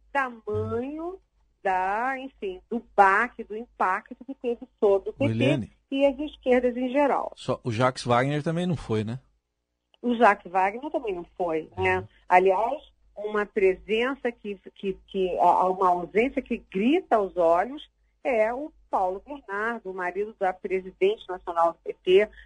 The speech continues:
Speaker 1: a Gleice Hoffmann. Paulo Bernardo foi ministro, né? Era um homem muito próximo, é, enfim, tinha importância e sumiu, evaporou,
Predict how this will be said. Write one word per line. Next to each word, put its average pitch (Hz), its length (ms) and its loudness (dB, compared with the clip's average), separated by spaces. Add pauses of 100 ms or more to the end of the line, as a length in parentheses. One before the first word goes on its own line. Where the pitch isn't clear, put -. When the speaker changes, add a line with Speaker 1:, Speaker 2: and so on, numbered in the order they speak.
Speaker 1:
a 175 120 6
Gleice 180 400 -2
Hoffmann. 180 500 2 (320)
Paulo 180 200 6
Bernardo 180 480 -4
foi 170 160 -6 (260)
ministro, 233 680 -6 (340)
né? 185 300 2
Era 175 160 2
um 175 100 -6
homem 180 260 -4
muito 175 280 -10
próximo, 208 1080 2 (280)
é, 170 480 0
enfim, 185 340 -10 (140)
tinha 190 180 -6
importância 220 640 -4
e 254 40 -6
sumiu, 285 420 4
evaporou, 247 680 0